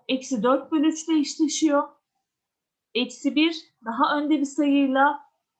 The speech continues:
eksi bir bölü üç ile eşleşiyor. Sıfır, sıfırla,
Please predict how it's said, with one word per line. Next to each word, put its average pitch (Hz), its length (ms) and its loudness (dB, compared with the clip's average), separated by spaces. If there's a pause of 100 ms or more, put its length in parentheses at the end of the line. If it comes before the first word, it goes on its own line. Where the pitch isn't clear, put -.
(200)
eksi 202 340 -6
bir 269 160 2
bölü 294 220 0
üç 294 180 -10
ile 302 120 -2
eşleşiyor. 285 720 -2 (680)
Sıfır, 311 580 -4 (320)
sıfırla, 285 960 -2